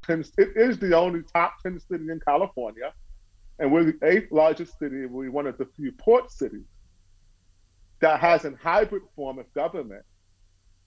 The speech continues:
We don't have a strong mayor that has the ability to line item veto or hire the fire department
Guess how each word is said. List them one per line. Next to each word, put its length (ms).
We 160
don't 160
have 180
a 20
strong 480
mayor 280
that 120
has 240
the 60
ability 340
to 80
line 320
item 280
veto 340
or 160
hire 360
the 120
fire 240
department 480